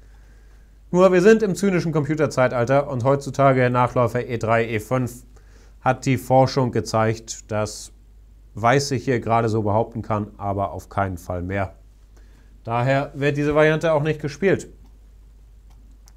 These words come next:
Stattdessen wird der Zug Dame nach G vier gespielt, geht aus dieser Fesselung raus auf der D-Linie, droht natürlich teuflisch D schlägt E sechs. Da hat Schwarz keine große Wahl, als Läufer schlägt D fünf,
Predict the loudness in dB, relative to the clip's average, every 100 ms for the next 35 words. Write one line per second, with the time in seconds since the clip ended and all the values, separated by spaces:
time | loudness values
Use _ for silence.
0 | -20 -20 -20 -20 -20 -16 -2 2 2 4
1 | 4 6 4 0 2 6 6 4 0 0
2 | 0 0 2 2 0 -2 2 2 0 -10
3 | -20 -20 -20 -20 0 2 2 0 -2 -2
4 | -2 -2 0 -2 -2 -4 -2 2 0 -2
5 | -4 -4 -2 -2 0 0 0 0 -2 -6
6 | -10 -4 -2 -2 -6 -4 -6 -6 -8 -2
7 | -2 -2 -6 -8 -6 -6 -4 -6 -6 -2
8 | -2 -4 -12 -20 -20 -20 -20 -20 -20 -6
9 | -4 -2 -2 -2 0 -2 0 -2 -4 -2
10 | 0 0 -2 -6 -2 -2 -2 -4 -6 -4
11 | -8 -4 -4 -6